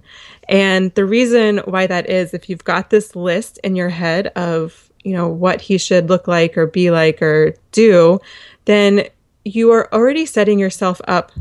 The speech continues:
for failure. You go on a date and you have this list in your head and you can already see, like, within thirty seconds that he doesn't fit this list. And so your mind begins to just close and you're already, in your world, like,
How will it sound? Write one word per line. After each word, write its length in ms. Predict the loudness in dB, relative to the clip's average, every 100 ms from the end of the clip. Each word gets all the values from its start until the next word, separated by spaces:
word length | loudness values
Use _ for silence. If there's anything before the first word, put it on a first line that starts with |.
| -18 _
for 720 | _ -2 0 0 0 -2 -6
failure. 540 | _ -6 -4 -2 -4 -8 _ _ -20 -20 _ _ -2
You 140 | 2
go 180 | 4 4
on 100 | 4
a 80 | 2
date 300 | 0 -2 -2
and 100 | -4
you 60 |
have 200 | -4 -4
this 200 | -4 -6
list 160 | -10 -8
in 60 | -4
your 120 | -4
head 280 | -2 -2 -2
and 100 | -2
you 60 |
can 140 | -4 -4
already 340 | 2 2 2 -2
see, 460 | -6 -6 -4 -4 -4
like, 160 | -6
within 260 | -6 -8 -4
thirty 240 | 0 0
seconds 440 | 0 -2 -2 -4 -2
that 280 | -4 -4
he 140 | -8 -2
doesn't 280 | 0 0 -2
fit 200 | -4 -4
this 180 | -6 -6
list. 360 | -10 -10 -18 -20 _ -20 _ _ _
And 440 | -2 2 2 0 -4 -8 _ _ _
so 160 | -2 2
your 220 | 4 2
mind 420 | 0 -2 -4 -4
begins 360 | -4 -4 -4 -6
to 100 | -8
just 280 | -10 -10 -12
close 640 | -4 0 0 0 -4 -16 _ _ _ -2
and 400 | 2 2 0 -2
you're 240 | 0 2
already, 500 | 4 2 0 -4 -8 _ _ _ _
in 140 | 0
your 180 | 2 2
world, 380 | 4 4 2 2
like, 340 | -2 -4 -10